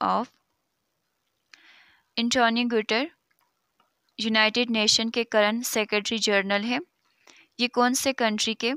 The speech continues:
प्राइम मिनिस्टर रह चुके हैं? पुर्तगाल के। ऑप्शन डी, पुर्तगाल। सेवेंटी टू में है, कुबान मिसाइल क्राइसिस broke out in। ये मिसाइल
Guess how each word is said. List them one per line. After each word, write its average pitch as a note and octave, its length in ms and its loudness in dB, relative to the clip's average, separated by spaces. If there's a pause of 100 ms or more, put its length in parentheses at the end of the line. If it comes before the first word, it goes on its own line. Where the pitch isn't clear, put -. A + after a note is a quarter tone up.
(320)
प्राइम G#3 220 2
मिनिस्टर G#3+ 460 0
रह G#3 160 2
चुके G#3 420 -4
हैं? A#3 120 -4 (680)
पुर्तगाल F#3+ 760 -2
के। G3+ 160 -10 (400)
ऑप्शन G3+ 420 0
डी, G#3+ 280 -4 (360)
पुर्तगाल। F#3+ 680 -4 (3000)
सेवेंटी A#3 440 0
टू A#3+ 200 -2
में A3 140 -2
है, B3 160 -2 (480)
कुबान A3+ 400 2
मिसाइल G#3+ 600 0
क्राइसिस G#3+ 600 0 (260)
broke G#3 340 2
out G3 400 2
in। G3+ 160 -8 (2500)
ये A3 140 -2
मिसाइल A#3 400 2